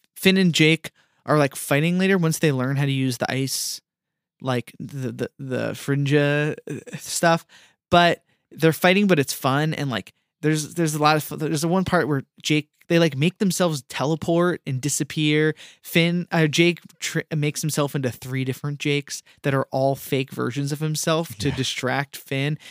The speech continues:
Speaker 1: And, like, once they're starting to do a lot of that fun, like, true, insane, like, uh, surreal ninja stuff, that's,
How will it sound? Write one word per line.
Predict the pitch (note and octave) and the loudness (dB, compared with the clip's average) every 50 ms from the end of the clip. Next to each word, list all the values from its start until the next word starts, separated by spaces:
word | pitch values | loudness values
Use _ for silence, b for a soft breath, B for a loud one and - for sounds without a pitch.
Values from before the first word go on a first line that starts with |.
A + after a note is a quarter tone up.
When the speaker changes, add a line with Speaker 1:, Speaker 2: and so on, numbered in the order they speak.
| B B B | B B B
Speaker 1:
And, | - D3+ | -6 -2
like, | D3+ D#3 - | -2 0 2
once | E3 G3+ G#3 - | 2 2 2 2
they're | - D4 A#3 | 0 0 0
starting | - - G#3+ F#3+ F3 F3 | 2 0 -2 0 2 0
to | D#3 | 2
do | C#3+ D3+ D3+ | 4 4 4
a | D3 | 6
lot | C#3 C#3 C#3 D3 C#3+ | 6 4 4 4 2
of | C#3 | 2
that | C3+ C3 B2 C3 - - | 2 4 2 2 0 -2
fun, | - - - - C3+ C3 B2+ A#2+ A#2+ B2 B2 A#2+ A#2 _ _ _ _ _ _ _ _ | -14 -14 -2 0 0 2 2 0 0 -2 -4 -6 -8 _ _ _ _ _ _ _ _
like, | - B2 A#2 A2+ A2+ - - _ | -4 -4 -2 -2 -4 -8 -12 _
true, | - - - - C3+ C3+ C3+ B2+ B2 A#2+ A#2+ A#2+ A#2 A#2 A#2 A#2 A#2+ A#2+ - - _ _ _ _ _ _ _ _ _ | -4 -4 -2 -2 0 2 2 2 2 2 0 0 0 0 0 -2 -2 -4 -6 -10 _ _ _ _ _ _ _ _ _
insane, | C#3+ C#3 B2+ A#2+ - - B2 A#2+ B2 B2 A#2 A#2 G#2+ F#2 - _ _ - - _ _ _ _ _ _ _ _ | -2 -2 -2 -2 -4 -2 -2 -2 -2 -4 -4 -4 -6 -10 -14 _ _ -20 -20 _ _ _ _ _ _ _ _
like, | - A#2+ A#2 A2 - - _ _ - | -6 -6 -6 -6 -8 -18 _ _ -4
uh, | C#3 B2+ A2+ A2 G2+ | -2 -2 -2 -2 -4
surreal | - - - D3 B2 B2+ B2 A#2+ B2 | -4 -4 -4 -4 -2 -2 -2 -2 -2
ninja | B2+ A#2+ A#2+ A2+ A2 | -2 -4 -4 -4 -6
stuff, | - - - G#2 G#2 - - - - - - - | -8 -6 -6 -8 -8 -10 -14 -18 -20 -20 -8 -8
that's, | F3 D#3+ | -8 -8